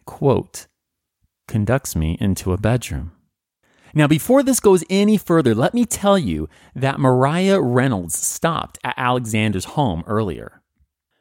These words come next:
She told Alex that her husband is a cruel man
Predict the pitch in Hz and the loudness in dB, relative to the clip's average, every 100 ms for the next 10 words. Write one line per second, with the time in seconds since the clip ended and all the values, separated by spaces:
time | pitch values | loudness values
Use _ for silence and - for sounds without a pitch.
0 | _ _ _ - 175 - 202 208 190 98 | _ _ _ -4 -4 2 4 4 2 -4
1 | 82 80 - 135 117 147 - 180 139 117 | -6 -6 -6 -4 -2 -4 -2 -2 -2 -4
2 | - 113 107 - - - 156 151 113 85 | -6 -6 -6 -8 -8 -2 2 2 2 0
3 | 85 95 87 71 | -2 -4 -6 -8